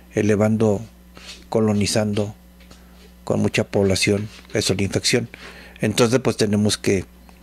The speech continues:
atender con esta planta que tampoco haya gases, porque es muy incómodo, ¿no?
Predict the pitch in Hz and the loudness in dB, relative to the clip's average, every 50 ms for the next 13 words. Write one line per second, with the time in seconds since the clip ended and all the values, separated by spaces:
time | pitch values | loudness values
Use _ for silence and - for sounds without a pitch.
0 | - - - - - - - - - - 113 - 107 101 101 107 104 - 107 104 | -20 -20 -20 -20 -20 -20 -14 -4 -4 -4 -2 0 0 2 2 0 2 2 0 0
1 | 104 - - - 110 - - 107 107 101 95 - 120 - - - - - - - | 0 0 0 -4 -4 -2 -2 -2 -2 0 0 -2 -2 -2 -6 -12 -20 -20 -20 -20
2 | - - - - - - 110 - - 98 - - 98 - 104 98 95 90 92 87 | -20 -20 -18 -16 -6 -6 -4 -2 -2 -2 -2 -2 0 2 2 2 2 0 -2 -4
3 | 76 87 113 123 - - 92 - - - - 101 90 90 95 95 87 85 - - | -2 -2 -2 0 -2 -4 -6 -8 -8 -4 -4 -2 0 0 -2 -2 -2 -4 -4 -2
4 | - - 82 92 82 80 78 85 101 120 | -2 -2 -2 -4 -6 -6 -8 -10 -10 -12